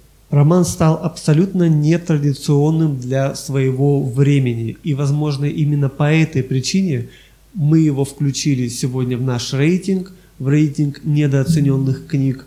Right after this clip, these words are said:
и хотим предложить вам прочитать его и самим ответить на вопрос, достоин ли этот роман своего места в истории. Читайте роман Капоте "Хладнокровное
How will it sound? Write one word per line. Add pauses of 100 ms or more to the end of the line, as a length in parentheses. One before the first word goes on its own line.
и
хотим
предложить
вам
прочитать
его (120)
и
самим
ответить
на
вопрос, (160)
достоин
ли (320)
этот
роман
своего
места
в
истории. (760)
Читайте
роман
Капоте (220)
"Хладнокровное